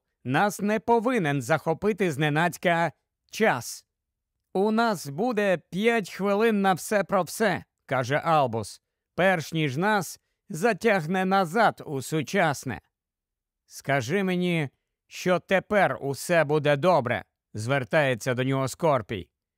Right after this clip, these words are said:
Албус у відповідь, широко посміхаючись:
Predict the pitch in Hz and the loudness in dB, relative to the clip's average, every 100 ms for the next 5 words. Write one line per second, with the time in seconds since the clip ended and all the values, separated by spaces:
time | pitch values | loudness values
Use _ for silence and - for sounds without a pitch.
0 | _ _ - 208 226 196 190 - - 170 | _ _ 2 2 2 0 -2 -6 -4 -2
1 | 165 185 - 180 170 170 - _ _ _ | 0 -2 0 0 2 0 -4 _ _ _
2 | _ - 208 226 196 - 170 156 151 - | _ -10 0 2 2 0 -2 0 -2 0
3 | 156 147 175 156 127 98 104 65 - | -2 0 2 2 2 -2 -8 -10 -14